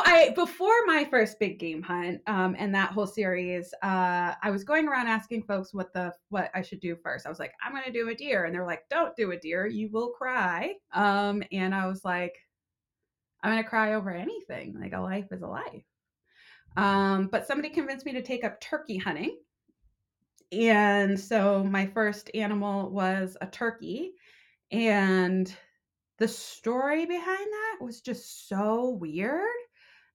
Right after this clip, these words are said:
that it kind of counteracted <laughs> any negative feelings I had about it.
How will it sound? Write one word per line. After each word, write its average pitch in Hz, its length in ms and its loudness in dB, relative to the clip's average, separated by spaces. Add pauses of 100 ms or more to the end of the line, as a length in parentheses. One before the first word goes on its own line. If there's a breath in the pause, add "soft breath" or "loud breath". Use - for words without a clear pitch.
that 262 160 2
it 247 140 0
kind 285 240 -2
of 311 220 -2
counteracted 247 1000 2
<laughs> - 60 -8
any 226 240 0
negative 190 680 -2
feelings 254 420 0
I 196 100 0
had 175 300 -2
about 311 320 2
it. 427 200 -2